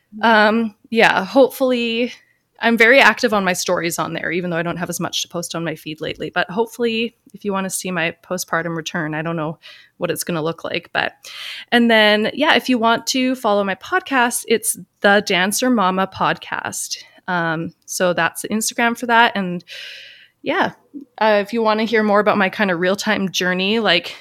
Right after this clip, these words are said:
Speaker 2: through motherhood, and then also hear some other perspectives on it, then that'll be there.
Speaker 1: Yes. Yeah, don't forget to like and, and subscribe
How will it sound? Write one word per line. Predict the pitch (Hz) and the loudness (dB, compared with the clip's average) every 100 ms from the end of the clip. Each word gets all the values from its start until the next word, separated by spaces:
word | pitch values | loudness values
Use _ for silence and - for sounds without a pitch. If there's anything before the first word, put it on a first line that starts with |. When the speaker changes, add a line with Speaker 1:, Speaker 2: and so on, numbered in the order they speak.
| _ _ | _ _
Speaker 2:
through | - 233 214 | -8 -6 -2
motherhood, | 185 208 208 262 | -2 -2 -2 -2
and | 233 208 | -2 -2
then | 196 | 0
also | 190 - | -2 -2
hear | 196 185 | -6 -6
some | 185 190 | -8 -8
other | 170 170 | -8 -8
perspectives | 180 - 185 - 156 - 226 247 | -8 -8 -8 -8 -12 -8 -8 -6
on | - 233 | -6 -2
it, | 262 233 - - | -2 -4 -8 -16
then | - 180 175 - - | -14 -12 -14 -16 -10
that'll | 185 180 | -10 -10
be | 180 | -14
there. | 180 165 180 370 - _ _ _ _ _ _ _ _ _ _ _ _ _ - | -12 -6 -4 -6 -8 _ _ _ _ _ _ _ _ _ _ _ _ _ -20
Speaker 1:
Yes. | 175 185 185 - - - _ | -20 -20 -20 -20 -20 -20 _
Yeah, | 208 208 208 | -6 -2 -2
don't | 196 208 | -2 -10
forget | 202 - 220 - - | -10 -10 -10 -10 -12
to | 220 208 202 | -8 -8 -8
like | 190 190 190 - | -6 -6 -6 -10
and, | 180 175 175 180 180 - | -12 -10 -10 -12 -14 -14
and | 208 175 165 | -12 -12 -12
subscribe | - 170 - - 254 269 277 277 277 | -16 -20 -20 -6 -2 -2 -2 -4 -6